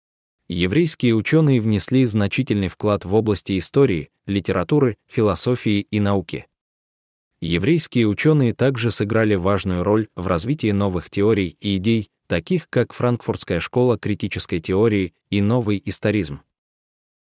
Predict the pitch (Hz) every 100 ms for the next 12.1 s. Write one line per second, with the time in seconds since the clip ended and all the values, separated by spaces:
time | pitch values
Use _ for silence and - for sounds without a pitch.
0 | _ 80 78 87 160 160 - 104 98 -
1 | 151 127 101 127 139 113 101 107 113 104
2 | 95 98 104 107 90 78 87 87 104 95
3 | 95 98 80 92 90 - 82 - 107 113
4 | 82 _ _ 110 - 104 101 90 92 92
5 | - 104 98 110 95 71 - - _ _
6 | _ _ _ _ _ _ _ - 82 -
7 | 85 87 127 113 98 101 110 92 92 87
8 | 85 - 76 - - _ _ _ _ _
9 | _ _ _ - 87 - 135 - 98 90
10 | 87 127 139 98 82 92 - 143 - 101
11 | 82 80 90 92 - 90 95 87 127 -